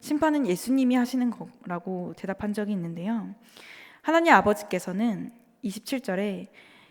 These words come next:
"인자로 말미암아 심판하는 권한을 예수님께 주셨습니다." 유대인들은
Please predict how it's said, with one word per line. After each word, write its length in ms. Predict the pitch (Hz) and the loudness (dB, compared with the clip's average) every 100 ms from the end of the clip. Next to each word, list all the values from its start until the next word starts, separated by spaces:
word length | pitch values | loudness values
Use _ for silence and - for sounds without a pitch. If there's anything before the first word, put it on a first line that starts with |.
| - | -2
"인자로 420 | 214 208 247 262 | 2 8 8 8
말미암아 540 | 220 185 196 185 196 | 4 2 2 0 0
심판하는 600 | 220 311 311 320 302 294 285 | -2 -4 -4 -2 0 0 0
권한을 680 | 196 180 180 247 185 175 226 - - | -2 -2 -2 -2 -2 -6 -14 -14 -10
예수님께 580 | 180 220 220 214 233 | -4 0 0 0 -2
주셨습니다." 680 | 247 - 196 - 170 175 - - _ _ _ _ _ _ _ _ _ - | -2 -4 -6 -6 -10 -10 -18 -20 _ _ _ _ _ _ _ _ _ -2
유대인들은 800 | 226 269 269 226 233 240 185 | 4 6 6 6 4 2 -2